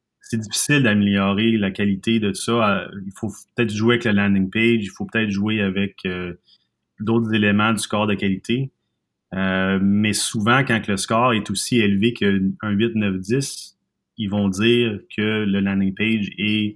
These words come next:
en haut de la moyenne, que le C T R est en haut de la moyenne. Fait que c'est difficile à jouer plus, tu sais, pour augmenter. Donc, à ce moment-là, je pense que t'aurais pas le choix d'augmenter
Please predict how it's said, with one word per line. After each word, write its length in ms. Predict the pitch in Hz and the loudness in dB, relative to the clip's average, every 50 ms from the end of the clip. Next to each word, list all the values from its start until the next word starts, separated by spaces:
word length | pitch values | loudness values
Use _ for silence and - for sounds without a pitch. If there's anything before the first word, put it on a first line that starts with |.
| _ | _
en 160 | - 101 107 104 | -6 -4 -2 -2
haut 80 | 107 | 0
de 60 | 104 | 0
la 100 | 101 98 | 0 0
moyenne, 560 | 98 98 95 92 92 101 110 110 110 107 104 98 | 0 0 0 0 -2 -2 -2 -2 -2 -2 -4 -4
que 140 | - 98 | -4 -4
le 120 | 98 95 95 | -4 -2 -4
C 160 | - - 104 | -4 -8 -8
T 80 | - 104 | -4 -2
R 180 | 104 110 120 | 0 0 0
est 100 | 113 - | 0 0
en 100 | 101 98 | -2 -2
haut 60 | 101 | 0
de 60 | 101 98 | 0 0
la 60 | 95 | 0
moyenne. 380 | 98 95 92 92 95 101 104 101 _ _ _ - _ _ _ _ _ | 0 0 0 0 -2 -2 -2 -4 _ _ _ -20 _ _ _ _ _
Fait 80 | - 113 | -8 -6
que 60 | - | -4
c'est 80 | - | -4
difficile 520 | 113 101 101 - - - - 143 156 151 135 | -4 -2 -4 -4 -4 -4 0 0 0 2 2
à 140 | 107 101 98 | 2 2 0
jouer 560 | 95 98 104 107 117 127 127 127 - - _ _ _ - | 0 0 2 2 4 4 2 2 -2 -4 _ _ _ -14
plus, 520 | - - 120 135 139 139 - - - - | -6 0 2 2 2 0 -2 -6 -8 -10
tu 60 | - - | -8 -4
sais, 120 | 127 117 | -4 -4
pour 160 | - - 104 | -2 0 0
augmenter. 600 | 101 98 98 104 101 98 95 - - 117 139 135 - _ _ _ _ _ - _ _ _ _ - | 0 2 2 2 2 0 0 -2 -2 -4 -4 -6 -10 _ _ _ _ _ -20 _ _ _ _ -4
Donc, 120 | 107 104 107 | -4 0 0
à 60 | 110 | 0
ce 140 | - - 120 | 0 2 2
moment-là, 460 | 120 123 123 120 110 107 123 160 160 - - _ _ _ | 2 4 4 4 4 4 2 0 -2 -4 -10 _ _ _
je 100 | - - - | -14 -8 -4
pense 180 | 113 123 139 | -4 -2 -2
que 80 | 135 117 | -2 -2
t'aurais 180 | 104 104 98 - | -2 -2 -2 0
pas 80 | 120 | 0
le 60 | 120 | -2
choix 260 | 117 - - 127 156 170 | 0 0 -2 -2 0 0
d'augmenter 680 | 127 104 98 101 98 98 95 95 - 113 113 - | 0 2 2 2 2 2 0 0 -2 -2 -4 -4